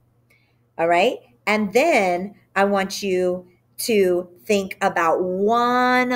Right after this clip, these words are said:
little slice of that story. So let's first start by telling the whole big story, what we're gonna talk about. So I'm gonna give you my example, and then I'll give you a moment to give me your example. My is going to be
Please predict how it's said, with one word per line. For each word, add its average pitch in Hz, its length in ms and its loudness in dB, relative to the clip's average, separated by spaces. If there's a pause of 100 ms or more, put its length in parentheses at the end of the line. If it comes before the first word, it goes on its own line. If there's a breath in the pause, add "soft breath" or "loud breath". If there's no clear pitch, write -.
(120)
little 220 300 0
slice 202 760 -2
of 156 140 -6
that 131 200 -8
story. - 520 -10
So 202 220 -2
let's 226 320 -2
first 254 300 -2
start 175 340 0
by 175 140 0
telling 175 420 -6
the 156 100 -6
whole 190 300 -2
big 190 260 -2
story, 139 380 -6
what 156 240 -6
we're 165 120 -4
gonna 156 240 -8
talk 143 400 -10
about. 131 300 -20 (680)
So - 260 -6
I'm 208 160 2
gonna 233 140 0
give 208 160 2
you 214 100 0
my 175 180 0
example, 165 680 -2
and 170 100 -6
then 160 100 -2
I'll 156 100 -2
give 165 160 -6
you 165 120 -2
a 160 60 -4
moment 151 300 -8
to 170 100 -10
give 147 300 -2
me 151 320 -12
your 165 280 4
example. - 600 -14
My 196 680 0 (360 soft breath)
is 190 160 -4
going 180 340 2
to 185 140 -10
be 151 380 -4